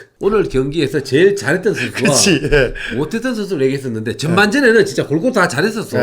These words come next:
Speaker 2: 예.
Speaker 1: 누구 하나 뭐 잘했다기보다는 전체적으로
Speaker 2: 음.
Speaker 1: 안정감 있는 게임을 했었고
Speaker 2: 음.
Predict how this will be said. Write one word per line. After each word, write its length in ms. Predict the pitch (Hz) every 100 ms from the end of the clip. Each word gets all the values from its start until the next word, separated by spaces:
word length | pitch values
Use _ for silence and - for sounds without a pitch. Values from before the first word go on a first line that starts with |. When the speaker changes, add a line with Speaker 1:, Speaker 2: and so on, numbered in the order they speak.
| 123
Speaker 2:
예. 400 | 120 113 113 95 117
Speaker 1:
누구 360 | 185 208 233
하나 300 | 196 175 180
뭐 180 | 160 135
잘했다기보다는 800 | 123 120 113 143 127 110 123 120
전체적으로 520 | - 117 110 90 151
Speaker 2:
음. 40 | 117
Speaker 1:
안정감 320 | 127 151 143
있는 220 | 131 123
게임을 240 | 143 143 123
했었고 580 | 107 90 143 113 85
Speaker 2:
음. 100 | -